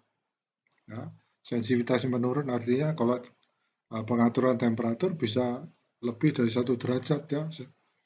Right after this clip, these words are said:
Ya, lebih dari satu derajat baru dia bereaksi mematikan heater. Ya, kurang dari dua derajat baru dia menyalakan heater lagi supaya temperatur bisa mencapai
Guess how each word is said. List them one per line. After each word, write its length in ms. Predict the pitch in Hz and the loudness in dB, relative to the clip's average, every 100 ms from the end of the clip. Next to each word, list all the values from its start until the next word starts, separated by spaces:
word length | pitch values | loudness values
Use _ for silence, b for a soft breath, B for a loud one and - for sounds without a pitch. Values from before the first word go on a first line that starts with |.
| _ _ | _ _
Ya, 160 | - - - _ _ | -18 -18 -20 _ _
lebih 240 | 131 113 127 | -2 2 6
dari 160 | 120 | 6
satu 240 | 117 123 127 | 6 4 2
derajat 480 | 117 117 175 165 | 2 2 4 2
baru 160 | 127 120 | 4 4
dia 160 | 117 120 | 6 4
bereaksi 560 | 117 117 110 - 151 | 4 2 2 2 2
mematikan 480 | 127 117 113 123 123 | 2 0 2 2 2
heater. 400 | 113 110 117 113 104 - - _ _ _ _ _ _ | 2 2 2 2 -2 -10 -16 _ _ _ _ _ _
Ya, 320 | 117 131 160 - _ _ _ _ - | -12 -10 -12 -14 _ _ _ _ 0
kurang 240 | 139 131 | 4 4
dari 240 | 123 123 | 8 8
dua 160 | 120 120 | 8 6
derajat 400 | 117 117 110 160 | 6 4 6 4
baru 240 | 160 110 117 | 4 4 4
dia 160 | 131 123 - b b b 127 | 4 2 -4 b b b 0
menyalakan 480 | 120 117 117 123 | 4 4 4 2
heater 240 | 117 113 120 | 2 4 4
lagi 320 | 113 110 139 | 2 2 0
supaya 240 | 127 117 | 0 -2
temperatur 520 | 120 120 120 120 139 117 | 0 2 2 2 2 2
bisa 280 | 110 127 | 2 2
mencapai 640 | 117 117 120 110 123 123 | 2 2 0 0 0 0